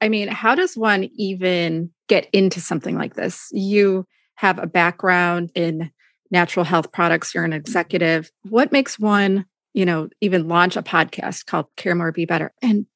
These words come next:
the, all the information on Karina will be in the show notes. But how do you even get into this path or get engulfed in it like you have been?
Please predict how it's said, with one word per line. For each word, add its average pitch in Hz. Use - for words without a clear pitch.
the, 190
all 180
the 185
information 180
on 170
Karina 160
will 156
be 202
in 226
the 190
show 170
notes. -
But -
how 285
do 277
you 196
even 180
get 185
into 165
this -
path 175
or -
get -
engulfed 160
in 165
it -
like -
you 180
have 175
been? -